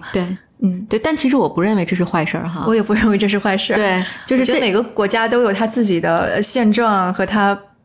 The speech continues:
Speaker 2: 所处的一个环境。
Speaker 1: 是啊，就是你看日本当时在七十年代，它其实也被美国贸易制裁，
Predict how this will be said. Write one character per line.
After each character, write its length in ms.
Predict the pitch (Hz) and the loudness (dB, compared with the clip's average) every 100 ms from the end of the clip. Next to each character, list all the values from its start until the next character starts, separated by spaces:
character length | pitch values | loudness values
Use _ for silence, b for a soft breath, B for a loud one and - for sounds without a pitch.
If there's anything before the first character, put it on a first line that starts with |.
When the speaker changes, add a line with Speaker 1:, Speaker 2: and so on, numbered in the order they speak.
| - | -8
Speaker 2:
所 220 | - 208 | -2 0
处 120 | 214 202 | 0 2
的 100 | 180 | 2
一 60 | |
个 80 | 196 | 2
环 200 | 208 165 | 0 0
境。 180 | 175 202 | 0 0
Speaker 1:
是 180 | - 269 | 2 2
啊， 240 | 208 196 B B | 2 -2 B B
就 120 | - 254 | 0 2
是 220 | 240 226 B B | 4 2 B B
你 120 | 190 | 0
看 160 | 233 285 | 2 4
日 160 | 320 | 4
本 280 | 214 156 - | 2 0 -2
当 160 | 190 202 | 0 0
时 60 | |
在 100 | 202 | 2
七 180 | 190 - | 2 2
十 80 | 226 | 2
年 180 | 180 165 | 2 0
代， 140 | 165 | -2
它 140 | 160 190 | 0 -2
其 140 | 175 | 2
实 80 | 185 | 2
也 140 | 175 | 2
被 180 | - 185 | 0 0
美 160 | 165 - | 0 -2
国 140 | - | -2
贸 160 | 160 151 | 0 0
易 60 | |
制 140 | 147 147 | -2 -4
裁， 280 | - - | -4 -10